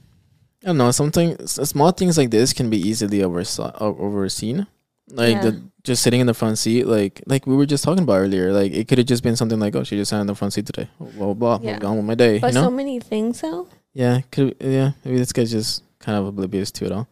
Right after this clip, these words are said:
Speaker 1: But, like, um, you know what this reminds me of? It reminds me of all those other stories that we've kinda gone through in the past, where, like, there is just this guy. Oh, this is a perfect example, and maybe I'll pan out to it, like, in a couple seconds.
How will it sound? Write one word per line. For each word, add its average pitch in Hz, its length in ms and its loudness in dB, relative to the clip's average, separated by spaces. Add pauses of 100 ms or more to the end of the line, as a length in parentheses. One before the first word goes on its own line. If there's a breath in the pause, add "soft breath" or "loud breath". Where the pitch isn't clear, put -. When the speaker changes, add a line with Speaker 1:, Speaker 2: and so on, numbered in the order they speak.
(380)
Speaker 1:
But, 143 80 6
like, 156 280 8
um, 120 600 4 (1120)
you 127 60 -16
know 139 80 6
what 165 60 10
this 175 120 6
reminds 117 320 2
me 151 60 2
of? 180 180 4 (460)
It 110 80 0
reminds 156 340 4
me 180 60 4
of 147 160 4
all 110 180 -2
those 123 160 4
other 110 200 0
stories 139 500 2
that 127 120 -2
we've 127 140 -4
kinda 139 220 -2
gone 139 220 -2
through 147 120 0
in 143 60 2
the 143 40 -2
past, 170 360 0 (300 soft breath)
where, 113 180 2
like, 113 500 4 (840)
there 113 140 2
is 120 140 0
just 120 200 -2
this 117 180 -2
guy. 107 560 2
Oh, 139 360 6
this 120 160 -18
is 127 40 -6
a - 20 -8
perfect 156 240 0
example, 101 500 -4
and 104 460 -6
maybe 107 200 -2
I'll 98 100 2
pan 104 180 4
out 98 140 -2
to 110 140 0
it, 104 80 2
like, 90 180 -2
in 92 40 -6
a 92 60 -6
couple 95 220 -4
seconds. 123 340 -2